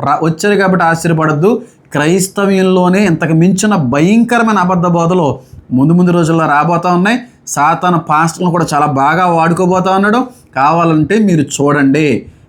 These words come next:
కాబట్టి అందరూ కూడా జాగ్రత్త వహించండి, అనుదినము కూడా వాక్యాన్ని జాగ్రత్తగా పఠించండి,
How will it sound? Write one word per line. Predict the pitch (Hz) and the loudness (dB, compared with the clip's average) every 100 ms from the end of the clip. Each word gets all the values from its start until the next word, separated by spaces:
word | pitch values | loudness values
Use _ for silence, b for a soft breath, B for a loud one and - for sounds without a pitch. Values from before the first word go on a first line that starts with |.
| - | -4
కాబట్టి | 127 139 | -2 0
అందరూ | 131 151 180 208 | 0 0 2 0
కూడా | 190 185 | 0 0
జాగ్రత్త | 156 160 160 170 170 | 0 -2 -2 -4 -2
వహించండి, | 165 180 165 180 185 208 208 B _ _ 120 | 0 0 0 0 2 0 -2 B _ _ -2
అనుదినము | 143 165 190 202 | 0 0 0 0
కూడా | 190 185 | 0 0
వాక్యాన్ని | 156 165 165 185 185 147 | 0 0 -2 -2 -2 0
జాగ్రత్తగా | 143 208 180 185 180 | 0 0 -2 -2 -2
పఠించండి, | 170 147 185 185 190 190 208 220 | -2 -2 0 0 0 0 0 -2